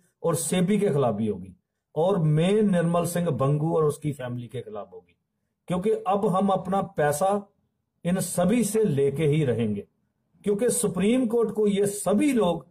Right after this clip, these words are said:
लगातार गुमराह कर रहे हैं। तो यही message मैं आपको साथियों देना चाहता हूं कि जन लोक प्रस्थान जो लीगल का ढिंढोरा पीटता है, उसके भरोसे आप मत रहिए।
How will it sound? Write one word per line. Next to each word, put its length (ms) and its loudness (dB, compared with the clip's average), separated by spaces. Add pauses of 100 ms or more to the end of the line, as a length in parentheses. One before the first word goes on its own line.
(400)
लगातार 680 2
गुमराह 380 2
कर 180 -2
रहे 120 -12
हैं। 100 -20 (1300)
तो 200 -12
यही 300 2
message 380 0
मैं 100 0
आपको 280 -2
साथियों 480 -4
देना 240 0
चाहता 300 -2
हूं 200 -2 (640)
कि 380 0 (580)
जन 300 0
लोक 400 0
प्रस्थान 580 -2 (380)
जो 160 0
लीगल 420 0
का 140 0
ढिंढोरा 400 2
पीटता 400 -2
है, 320 -2 (180)
उसके 320 0
भरोसे 440 0
आप 160 2
मत 360 0
रहिए। 580 2